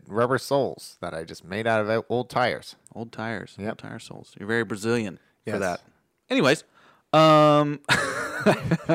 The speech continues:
Speaker 2: where I was. Um, so the original setting and, and master shots were filmed in and around the Tahoe Donner Truckee area. Um, the rest of the shots for the entire, uh, film were shot indoors in Hollywood backlots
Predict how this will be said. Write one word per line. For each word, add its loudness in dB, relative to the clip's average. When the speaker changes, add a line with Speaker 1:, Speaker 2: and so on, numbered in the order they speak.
Speaker 2:
where 4
I 6
was. 6
Um, 8
so 6
the 8
original 6
setting 4
and, 4
and 0
master 0
shots 2
were -2
filmed 0
in 0
and 0
around -2
the -2
Tahoe -2
Donner -4
Truckee -6
area. -4
Um, 0
the 2
rest 2
of -8
the 4
shots -4
for -6
the 0
entire, -2
uh, -4
film -4
were -8
shot -2
indoors 2
in 0
Hollywood 2
backlots 4